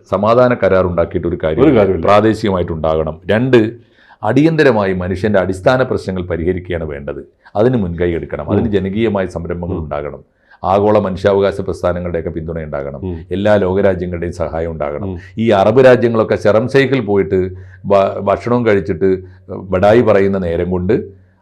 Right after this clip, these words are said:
Speaker 1: അവരൊക്കെ തന്നെ സാമ്പത്തികമായി കൈയയച്ച്
Speaker 2: ഉം.
Speaker 1: സഹായിക്കണം.
Speaker 2: ഉം.
Speaker 1: ഇങ്ങനെയുള്ള ഒരു ഫോർമുല മുന്നോട്ട് വന്നിട്ടുണ്ട്.
Speaker 2: ഉം. അത്
Speaker 1: ഒരു
Speaker 2: തന്നെയാണ്
Speaker 1: പക്ഷേ
Speaker 2: ഇതിന്റെ
Speaker 1: ഇതുകൊണ്ട്,
Speaker 2: പരിഹാരം.
Speaker 1: ഇതുകൊണ്ട് ട്രംപിനെ കൊണ്ട് ഉപകാരമൊന്നും ഉണ്ടായില്ലെങ്കിലും,
Speaker 2: അല്ല, ഇത് തന്നെയാ മാഷ് പറഞ്ഞ, ഇത് തന്നെയാണ് അവർ മുന്നോട്ട് വെച്ച പ്രാദേശിക പരിഹാരം തന്നെയാണ് യഥാർത്ഥ പരിഹാരം.
Speaker 1: അത് മാത്രമേ പരിഹാരം
Speaker 2: താഴെക്കിടയിൽ
Speaker 1: ഉണ്ടാവൂ.
Speaker 2: നിന്ന് പരിഹരിച്ച് മുകളിലേക്ക് വരിക.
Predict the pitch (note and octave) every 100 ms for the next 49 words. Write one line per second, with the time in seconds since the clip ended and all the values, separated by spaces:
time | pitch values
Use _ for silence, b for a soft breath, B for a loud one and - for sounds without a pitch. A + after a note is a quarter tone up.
0 | - A2+ C3 A#2+ - - B2+ A#2+ G#2 A2+
1 | D3 E3+ E3+ C3+ G#2 G2+ F#2+ F#2 F#2 F2+
2 | F#2 F#2+ E2 D#2 D#2 D#2 E2 F2 E2 A#2+
3 | F3 F3+ E3+ D#3+ D3 C3 C3 C#3 C3 A2
4 | G2+ G2+ F2 D#2 D2 D2+ F#2+ F#2 F#2+ C#3
5 | C3 - D#3 D3 C3+ C3+ D#3 C3 B2 C#3+
6 | - A2 B2+ C3 B2 A2 B2 D#3 D#3 E3
7 | D#3 C#3 C3+ C3 B2+ A2 F#2+ F#2+ F2+ F2
8 | G#2+ C3 C3 F3+ F3+ D3+ A#2 C#3+ C#3 D3
9 | C#3+ C3 D3+ D#3 D3+ B2 A#2+ A2+ B2 B2
10 | B2+ C3 C3+ A#2+ A#2 B2 B2 C#3 B2+ B2
11 | B2+ C3 B2+ C3+ D#3+ F#3+ A#2 B2+ A#2+ A2
12 | G2+ F2 G2 G#2 G2+ - B2+ C#3 B2 G#2+
13 | G2+ A#2 D3 D#3 C#3+ D#3+ D#3 D#3 D3+ C3
14 | C3 B2 A#2+ A#2 A2 G2+ E2